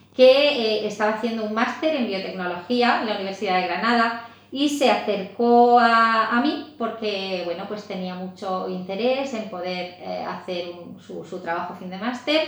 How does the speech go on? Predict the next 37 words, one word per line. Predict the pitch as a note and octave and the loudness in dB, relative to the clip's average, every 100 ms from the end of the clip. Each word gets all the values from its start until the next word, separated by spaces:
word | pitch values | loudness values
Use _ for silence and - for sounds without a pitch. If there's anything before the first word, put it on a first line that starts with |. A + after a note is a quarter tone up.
| - - - - - - - - - | -6 -16 -20 -20 -20 -20 -20 -20 -10
Y, | C4 C#4+ D#4 D#4+ | -2 0 2 2
eh, | A#3 A3 G#3+ G#3+ | 2 4 2 2
bueno, | F#3+ | -2
pues, | F#3+ G3 | -4 -6
como | G3+ F#3+ | -4 -2
a | |
mí | F#3+ G#3 | 0 -2
me, | G#3+ G#3+ G#3+ G#3 G3+ G3 G3 F#3+ | 2 4 4 4 0 0 0 0
la | G3 | 4
verdad | F#3+ F#3+ | 4 2
es | G#3 - | 0 0
que | A#3 | 0
me | G#3+ | 0
tiraba | G#3 G3+ G#3 G#3 G#3 G#3 | 2 4 8 8 6 4
muchísimo | G#3 - G#3 - G#3+ G#3 | -2 -4 -6 -4 -2 0
ese, | G#3 G3+ G#3 G3 F#3+ F#3 F#3 | 0 -2 -2 0 0 0 -2
ese | F#3 F#3 F#3+ | -2 0 4
área, | A#3 A#3 A3+ B3+ | 4 6 6 4
porque | A#3 - G3 F#3 F3 | 2 -4 -6 -6 -4
de | F#3 | -6
hecho, | F#3+ G#3 | -6 -4
bueno, | G#3+ G#3 | -4 -6
mi | F#3+ | -8
formación | F#3 E3+ E3 F#3 | -8 -10 -10 -8
de | F3+ | -2
base | F#3 G3 - G#3 G#3 G3+ | -2 -2 -4 -4 -2 -4
es | G3+ - | -6 -8
en, | G3 F#3+ F3+ - - - - - | -8 -8 -10 -14 -20 -20 -20 -12
en, | G#3 G3 G3 F#3+ F#3+ F#3 F3+ E3+ - | -6 -4 -4 -6 -6 -8 -8 -12 -10
más | G#3 G#3+ A3 | -4 -2 -2
en, | G#3 F#3 F#3 | -4 -4 -8
en | F#3 F#3 | -6 -4
la | F#3 | -2
parte | G3 G3 G#3+ G3+ | -2 -2 -2 -4
fundamental | G3+ F#3 F#3+ G3 A3+ A#3+ | -4 -6 -6 -2 0 0
de | G#3+ | -2
biología, | G3+ G3 G3 C#4+ C4 D4 - | -2 -4 -4 -2 0 -2 -4